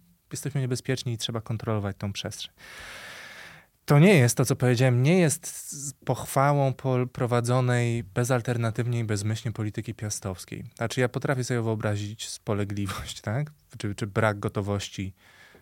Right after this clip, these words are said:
do próby ambitnego stworzenia z tego miejsca centrum siły niezależnego.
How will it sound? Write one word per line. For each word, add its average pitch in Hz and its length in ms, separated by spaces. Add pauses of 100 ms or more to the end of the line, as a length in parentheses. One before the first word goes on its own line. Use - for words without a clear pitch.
(120)
do 104 260
próby 117 480
ambitnego 113 680
stworzenia 104 500
z - 80
tego 107 220
miejsca 104 460
centrum 104 420
siły 104 300
niezależnego. 101 680